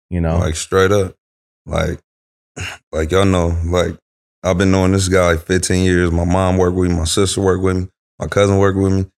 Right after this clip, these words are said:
Speaker 2: His pops, his, his sister, I mean, his cousin worked with us. Like,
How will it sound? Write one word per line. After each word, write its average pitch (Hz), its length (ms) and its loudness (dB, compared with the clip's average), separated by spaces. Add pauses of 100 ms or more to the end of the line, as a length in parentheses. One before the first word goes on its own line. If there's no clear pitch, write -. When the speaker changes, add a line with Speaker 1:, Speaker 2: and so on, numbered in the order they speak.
(220)
Speaker 2:
His 98 180 2
pops, 95 400 0
his, 95 380 0
his 101 400 -2
sister, 101 340 -2
I 95 120 2
mean, 98 200 2
his 101 220 2
cousin 104 340 2
worked 101 240 0
with 101 160 2
us. 95 140 -2
Like, 90 280 -4